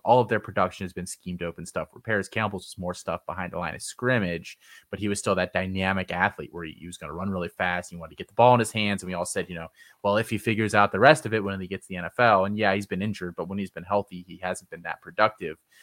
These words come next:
I feel very similarly about him as I, uh, about him and Jalen Hyatt. Like, I just,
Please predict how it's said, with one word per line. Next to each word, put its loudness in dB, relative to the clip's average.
I -12
feel 4
very 4
similarly 2
about 4
him -4
as -4
I, -4
uh, -8
about -6
him -6
and -10
Jalen -8
Hyatt. -8
Like, -10
I -2
just, -4